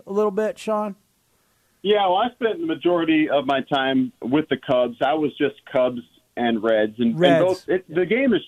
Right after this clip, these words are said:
Speaker 2: changed so much. My last year was two thousand fifteen and cut short from the shoulder injuries. But just in the last,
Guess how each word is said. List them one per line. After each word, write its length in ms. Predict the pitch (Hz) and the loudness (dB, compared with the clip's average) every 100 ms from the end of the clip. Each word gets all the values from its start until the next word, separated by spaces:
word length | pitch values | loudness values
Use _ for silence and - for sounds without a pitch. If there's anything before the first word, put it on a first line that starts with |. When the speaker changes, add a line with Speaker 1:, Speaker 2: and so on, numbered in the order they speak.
| - | -4
Speaker 2:
changed 360 | 156 139 127 - _ _ - | -2 0 0 -2 _ _ -4
so 120 | 139 127 | -2 0
much. 200 | 120 - | 0 0
My 120 | 147 | -2
last 280 | 139 123 123 131 | 0 -2 -4 -8
year 120 | 123 | -6
was 120 | 113 - | -6 -4
two 60 | 123 | -2
thousand 260 | 113 104 - | -2 -4 -4
fifteen 580 | 120 117 - 123 113 107 | -4 -4 -2 0 0 -2
and 220 | 104 95 - | -4 -8 -4
cut 140 | 131 135 - | -4 -4 -2
short 260 | 123 117 - - | 0 0 -4 -4
from 220 | 113 101 | -2 0
the 80 | 98 - | 0 0
shoulder 300 | 131 107 98 | 2 2 2
injuries. 400 | 110 101 107 104 - _ - - - _ _ _ | 0 0 0 0 -4 _ -20 -20 -20 _ _ _
But 260 | 160 147 - - 117 - - - | 0 0 -4 -20 -20 -20 -20 -8
just 240 | 127 220 277 | -2 -2 0
in 120 | 233 | 0
the 100 | 175 | 2
last, 400 | 143 143 143 | 0 0 -2